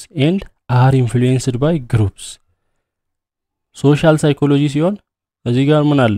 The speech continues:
ማህበረሰቡ አለ። ከማህበረሰቡ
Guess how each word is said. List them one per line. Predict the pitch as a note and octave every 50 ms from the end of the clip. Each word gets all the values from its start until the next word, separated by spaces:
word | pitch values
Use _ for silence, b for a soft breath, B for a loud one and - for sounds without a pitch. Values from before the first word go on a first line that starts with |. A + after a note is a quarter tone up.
| G#2 G#2
ማህበረሰቡ | A2 G#2+ G#2 B2 B2 A2+ A#2+ A#2+ B2 A2+ A2 C3+ C3 C3 C3
አለ። | B2+ A2 G#2 G2+ G#2 - - _ _ _ _ _ _ _ _ _ _ _ _ _ -
ከማህበረሰቡ | C3 C3 C#3 C#3 D3 D3+ D3+ D3+ D3+ D3+ D3 E3 E3 D#3+